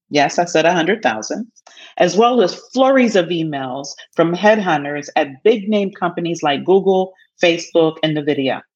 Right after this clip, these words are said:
Her workplace expertise has been featured in Forbes,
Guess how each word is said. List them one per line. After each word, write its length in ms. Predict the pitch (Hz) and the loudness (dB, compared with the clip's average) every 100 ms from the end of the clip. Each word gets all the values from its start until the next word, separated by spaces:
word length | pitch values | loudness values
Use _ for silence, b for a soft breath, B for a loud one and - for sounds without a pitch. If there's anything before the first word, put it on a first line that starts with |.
| _ _ - B B | _ _ -20 B B
Her 120 | - 147 | -2 0
workplace 600 | 151 190 - - 214 214 | 2 0 0 0 0 2
expertise 720 | 202 202 - 202 202 226 226 | -2 -4 -6 -8 -4 -6 -2
has 160 | 190 165 | -2 -2
been 160 | 160 156 | -4 -6
featured 420 | - 175 - 156 | -6 -6 -4 -4
in 140 | 143 | -4
Forbes, 840 | - - 143 143 196 240 - - | -6 -6 -4 -2 -2 -4 -12 -18